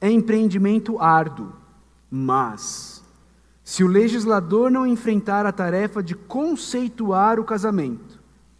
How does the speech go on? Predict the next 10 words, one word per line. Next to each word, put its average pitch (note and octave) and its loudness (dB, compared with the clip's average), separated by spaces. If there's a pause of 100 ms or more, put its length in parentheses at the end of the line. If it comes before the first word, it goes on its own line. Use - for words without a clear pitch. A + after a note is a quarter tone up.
(180)
estará F#3+ 0
diante F#3+ 0
da A#3 2
situação A3+ -4 (400)
em F#3 4
que F3+ 2
toda A3+ 2
união G#3 2
sexual, F#3+ -4 (360)
heterossexual F#3+ -2